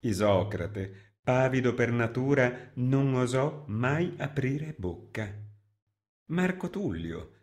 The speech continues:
il padre della romana eloquenza, abitualmente preso da poco dignitoso tremore, esordiva balbettando come un ragazzino.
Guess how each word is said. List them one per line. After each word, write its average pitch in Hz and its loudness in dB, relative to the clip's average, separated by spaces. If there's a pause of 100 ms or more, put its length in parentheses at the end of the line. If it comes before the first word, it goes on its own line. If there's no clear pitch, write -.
(220)
il 139 2
padre 107 0
della 92 0
romana 98 0
eloquenza, 107 0 (280)
abitualmente 135 0
preso 98 -2
da 87 -4
poco 101 -2
dignitoso 90 -4
tremore, 104 -2
esordiva 147 4
balbettando 120 2
come 110 2
un 98 2
ragazzino. 92 -4